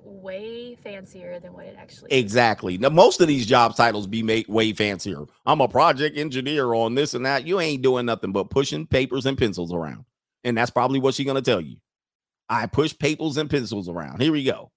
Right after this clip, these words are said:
Speaker 1: I'm basically, my boss just calls me the hub
Speaker 2: The hub.
Speaker 1: of all the projects.
Speaker 2: Secretary.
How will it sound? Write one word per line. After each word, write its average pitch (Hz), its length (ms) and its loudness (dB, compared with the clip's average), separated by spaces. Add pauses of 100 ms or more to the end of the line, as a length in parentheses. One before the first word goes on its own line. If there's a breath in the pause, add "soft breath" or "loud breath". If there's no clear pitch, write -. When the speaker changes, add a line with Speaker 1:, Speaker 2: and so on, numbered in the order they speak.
(120)
Speaker 1:
I'm 214 140 -18
basically, 214 680 -18
my 190 100 -16
boss 190 280 -20
just - 140 -20
calls 190 240 -20
me 180 80 -20
the 180 80 -20
hub 180 300 -20 (720)
Speaker 2:
The 95 100 -8
hub. 92 220 -2
Speaker 1:
of - 60 -20
all 95 120 -16
the - 80 -18
projects. - 600 -18
Speaker 2:
Secretary. 113 680 -2